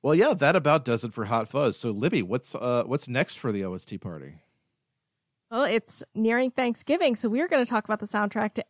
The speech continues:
Speaker 2: everybody's favorite Thanksgiving movie: Planes, Trains, and Automobiles.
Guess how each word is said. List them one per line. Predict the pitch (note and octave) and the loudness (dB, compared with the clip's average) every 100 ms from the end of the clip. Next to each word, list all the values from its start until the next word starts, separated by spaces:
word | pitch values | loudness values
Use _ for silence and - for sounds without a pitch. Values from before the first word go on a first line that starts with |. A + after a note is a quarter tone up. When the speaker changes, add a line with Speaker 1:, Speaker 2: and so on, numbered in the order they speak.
| - | -2
Speaker 2:
everybody's | D#4+ C#4+ G#3 F#3 | 0 2 2 0
favorite | G#3 G3+ G3 | -2 -2 -2
Thanksgiving | G#3+ G3 - G#3+ G#3 G3 | -2 -4 -4 -4 -2 -2
movie: | F#3+ G3 | -2 -4
Planes, | - - B3+ C#4+ D4+ - _ | -4 -6 -4 -4 -8 -14 _
Trains, | - A#3+ A3 G#3+ G#3+ | -8 -4 -2 -2 -2
and | A3 G#3+ | -4 -6
Automobiles. | - E3 D#3 B2+ C3 F2 C2 G#1+ - - - | -4 -4 -4 -10 -16 -18 -20 -20 -20 -20 -20